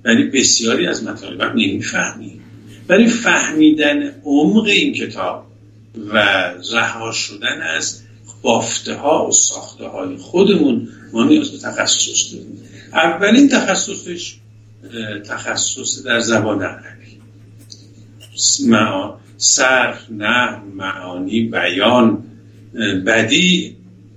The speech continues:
و حتی فقه اللغة، یعنی اون شناخت ظرافت‌های لغت لازمه. اینها اگر نباشه، پا-،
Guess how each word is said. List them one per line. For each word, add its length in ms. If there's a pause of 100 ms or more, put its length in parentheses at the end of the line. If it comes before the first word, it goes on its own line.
(160)
و 140
حتی 240
فقه 480
اللغة، 760
یعنی 300
اون 300 (280)
شناخت 680
ظرافت‌های 840
لغت 460
لازمه. 500 (380)
اینها 340
اگر 340
نباشه، 520
پا-، 300